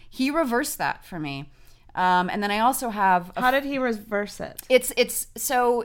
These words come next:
Speaker 1: basically it's through muscle testing.
Speaker 2: Mm-hmm.
Speaker 1: So he can test what's going on, and he, and it's only ta-, I tried to actually get certified in this because
Speaker 2: Uh-huh.
Speaker 1: I think it's fascinating, but they
Speaker 2: Yeah.
Speaker 1: only really teach it to chiropractors 'cause you do have to be able to adjust bones.
Speaker 2: Mm.
Speaker 1: And there's very few people that do it, but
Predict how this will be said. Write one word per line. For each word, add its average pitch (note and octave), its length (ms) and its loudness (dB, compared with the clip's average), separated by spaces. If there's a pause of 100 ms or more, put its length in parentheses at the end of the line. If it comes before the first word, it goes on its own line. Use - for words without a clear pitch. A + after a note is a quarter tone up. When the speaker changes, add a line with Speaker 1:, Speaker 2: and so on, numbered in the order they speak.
(140)
Speaker 1:
basically B3 680 -6
it's G#3 140 -10
through B3 160 -6
muscle A3 340 -2
testing. G#3 460 -10
Speaker 2:
Mm-hmm. G#3 280 -8 (180)
Speaker 1:
So - 180 -4
he A3+ 140 -2
can A#3+ 180 -6
test A#3 340 -2
what's G#3 280 -4
going G#3 260 -4
on, F#3+ 280 0
and F3 120 -2
he, G3 140 -4
and F3+ 200 0
it's F#3 240 -8
only D4+ 300 2
ta-, B3+ 220 -8
I G3 100 6
tried A3+ 360 2
to A#3 120 -6
actually F3+ 200 -8
get F#3 100 -10
certified F#3+ 480 -8
in D#3 100 -8
this D3+ 220 -10
because A3 180 -2
Speaker 2:
Uh-huh. G3 100 2
Speaker 1:
I F#3+ 40 4
think G3 160 -2
it's F#3 160 -8
fascinating, E3+ 640 -2
but F3 100 -12
they F#3 80 -8
Speaker 2:
Yeah. F#3 60 -4
Speaker 1:
only G#3 160 -4
really F#3 240 -6
teach F3+ 200 -12
it - 100 -16
to F3 60 -10
chiropractors F3 720 -4
'cause E3 140 -16
you E3+ 60 -12
do F3 80 -8
have F3+ 120 -2
to F3 60 -12
be E3 100 -10
able E3 140 -6
to D#3+ 140 -6
adjust D#3+ 360 -10
bones. F3 380 -4 (140)
Speaker 2:
Mm. F#3+ 420 -8 (100)
Speaker 1:
And A3 140 2
there's G3+ 140 0
very C4 240 2
few F4 120 -4
people D4+ 220 -4
that A#3+ 160 -4
do F4 200 -10
it, - 220 -8
but F#3 320 0